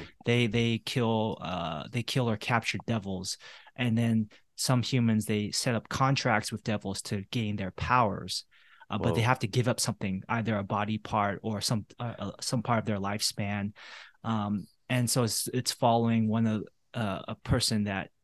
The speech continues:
Speaker 1: uh, a, a very rare case where they, uh, a human, uh, and a devil have bonded, you know, so very
Speaker 2: Mm-hmm.
Speaker 1: similar to, like,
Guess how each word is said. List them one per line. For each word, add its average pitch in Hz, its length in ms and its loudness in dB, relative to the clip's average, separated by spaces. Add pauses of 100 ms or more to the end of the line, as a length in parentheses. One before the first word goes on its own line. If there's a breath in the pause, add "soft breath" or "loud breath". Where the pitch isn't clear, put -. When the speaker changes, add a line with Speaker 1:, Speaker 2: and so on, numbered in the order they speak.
Speaker 1:
uh, 80 420 -6 (600)
a, 110 160 -4 (220)
a 123 80 -2
very 123 260 2
rare 117 300 2
case 113 440 -2
where 104 120 -2
they, 98 260 -2
uh, 104 220 -4 (240)
a 120 100 -4
human, 117 560 0 (220)
uh, 95 240 -4 (120)
and 110 220 -2
a 98 300 -6 (180)
devil 107 480 0 (160)
have 101 260 0
bonded, 110 560 0 (320)
you 107 120 0
know, 117 100 2
so 127 160 4
very 139 220 10
Speaker 2:
Mm-hmm. - 100 6
Speaker 1:
similar 127 300 10
to, - 120 4
like, 120 300 2